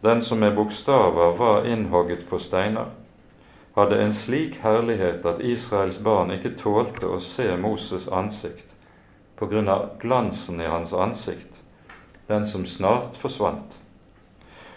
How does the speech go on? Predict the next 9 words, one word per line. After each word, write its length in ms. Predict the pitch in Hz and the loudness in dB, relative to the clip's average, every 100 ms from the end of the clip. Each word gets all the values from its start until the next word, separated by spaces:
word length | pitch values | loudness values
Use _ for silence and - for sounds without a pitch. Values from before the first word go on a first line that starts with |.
| - | -16
Hvor 340 | 92 113 147 139 | 0 6 6 6
mye 300 | 123 127 107 | 2 2 4
herligere 640 | 101 107 110 104 80 82 | 6 6 4 4 2 0
skal 300 | - 120 110 | 0 2 4
da 80 | 107 104 | 4 4
ikke 240 | 104 113 | 2 -2
åndens 540 | 143 135 98 82 82 - | 2 2 0 -4 -8 -12
tjeneste 540 | - 98 123 139 - 117 | -6 -4 -2 -4 -2 0
være? 300 | 123 110 | 0 0